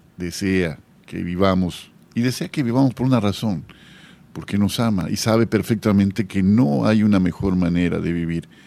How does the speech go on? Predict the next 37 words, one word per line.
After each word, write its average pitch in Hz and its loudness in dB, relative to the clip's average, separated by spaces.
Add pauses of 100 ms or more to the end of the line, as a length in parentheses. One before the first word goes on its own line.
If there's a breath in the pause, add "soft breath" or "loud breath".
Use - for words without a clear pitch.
(220 loud breath)
que 80 -12
la 82 -4
que 92 -2
Él 107 0
nos 101 -2
propone 85 -4
para 80 -6
nuestra 80 -8
plenitud. 82 -8 (1200 loud breath)
El 87 -4
Evangelio 92 0
de 95 0
San 92 -4
Juan 110 -4
es 98 -4
muy 98 0
claro 92 -2
cuando 87 -6
dice 92 -6
el 85 -4
Señor, 110 2 (260)
registra 85 -10
las 85 -4
palabras, 90 -2
San 82 -8
Juan, 90 -6 (160)
las - -18
palabras 87 -4
de 80 -6
Jesús, 92 -6
dice, 98 -4 (420 soft breath)
"He 113 -2
venido 117 2
para 92 -2
que 92 -10
tengan 101 0
vida 87 -4